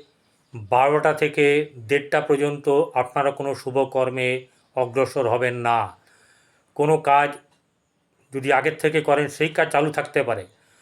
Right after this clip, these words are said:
কিন্তু ওই সময়ের মধ্যে কোনো ধরনের শুভ কাজ, যাত্রা করবেন না। যদি একান্তভাবেই আপনাকে যাত্রা করতে হয়, মুখে একটু গুড় জল দিয়ে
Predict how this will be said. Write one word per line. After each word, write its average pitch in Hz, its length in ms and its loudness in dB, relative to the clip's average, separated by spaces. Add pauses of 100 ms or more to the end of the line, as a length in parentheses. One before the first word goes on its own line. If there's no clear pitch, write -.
(320)
কিন্তু 151 480 0
ওই 175 180 2
সময়ের 170 360 2
মধ্যে 156 560 0 (160)
কোনো 190 260 2
ধরনের 160 540 2
শুভ 147 460 -2
কাজ, 143 340 4 (580)
যাত্রা 135 540 2
করবেন 127 480 0
না। 117 280 -2
যদি 143 420 -2
একান্তভাবেই 160 800 0
আপনাকে 170 360 -2
যাত্রা 156 380 0
করতে 151 360 -2
হয়, 135 340 4 (560)
মুখে 113 260 -4
একটু 123 240 -6
গুড় 117 460 -8
জল 113 320 0 (720)
দিয়ে 131 380 -4